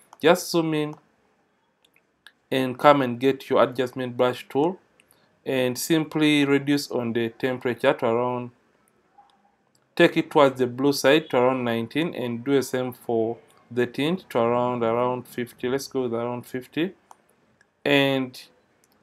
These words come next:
come and desaturate the rest of the colors up to around negative sixty-seven, and simply paint over the white area of the eye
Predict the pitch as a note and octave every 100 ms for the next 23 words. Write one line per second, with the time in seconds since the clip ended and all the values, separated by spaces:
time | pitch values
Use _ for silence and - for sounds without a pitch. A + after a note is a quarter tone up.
0 | - - E3 E3 C#3+ B2+ B2+ C3 C3+ C3+
1 | C#3+ C#3 B2+ B2+ C3 - A#2+ A2+ A2+ -
2 | B2+ A#2+ D3+ E3+ - - - - _ _
3 | _ _ _ - - C3+ C3+ C3 B2 B2+
4 | B2+ B2+ B2 - C3 B2 B2 A2+ - A#2+
5 | - C3 - C3 A#2+ D3 F3+ _ _ _
6 | _ - B2+ A#2+ - D3 C#3+ C#3 C#3+ C#3
7 | C3+ C3 _ _ _ _ - D3 C#3 C3+
8 | C3+ - C3+ A#2+ A#2+ A#2 A#2 B2+ B2+ B2+
9 | C3+ B2+ A#2 A2+ A2 G#2+ A2 C3 C3+